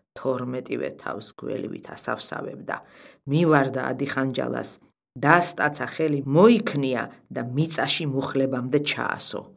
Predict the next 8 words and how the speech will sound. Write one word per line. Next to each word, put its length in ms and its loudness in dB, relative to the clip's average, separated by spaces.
ამოხდა 480 4
ადი 220 -4
ხანჯალა, 480 0
მოიქნია 580 2
დევი 280 2
და 120 4
კისრამდე 720 2
ჩაასო. 580 -4